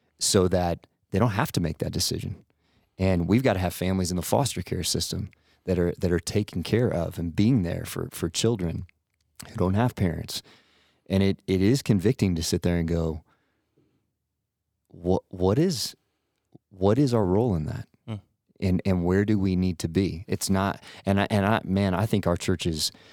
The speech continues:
Speaker 1: man, we are for, I think our community would say, "Man, if Rocky wasn't here, like,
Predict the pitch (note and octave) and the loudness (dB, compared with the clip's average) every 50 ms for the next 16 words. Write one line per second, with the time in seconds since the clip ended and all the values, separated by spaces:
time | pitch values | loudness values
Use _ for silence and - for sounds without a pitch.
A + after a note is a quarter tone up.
0 | - - _ - - F#2+ F2+ E2+ E2+ G2 G#2 G#2 G2 G2+ G#2+ F#2 - - G2+ F#2+ | -20 -20 _ -10 -4 -2 0 2 2 2 4 4 4 2 2 0 -2 0 0 2
1 | F#2 - - G2+ - C3+ A#2+ F#2 E2+ E2+ - - F#2 F2+ F#2 F#2+ F2+ E2+ F2 D#2+ | 2 2 2 2 2 2 2 2 0 -4 -4 -2 0 2 2 2 0 0 -2 2
2 | F2+ F2+ F#2+ - - - F#2 E2+ E2 D#2+ - F2+ F2+ F2 F2 E2 - - F#2 F#2 | 2 2 2 2 0 -2 -2 -2 -2 0 0 2 2 2 0 0 0 2 2 2
3 | F#2+ - G2 F2+ D#2 D#2+ F2 F2 F2 F2+ F#2 - - - G#2+ G2 G#2+ A2+ A#2 - | 2 2 -2 -2 0 0 0 0 2 0 -2 -2 -2 -2 -2 0 0 -2 -4 -6
4 | - - - F2 E2 - - | -10 -10 -6 -6 -6 -6 -8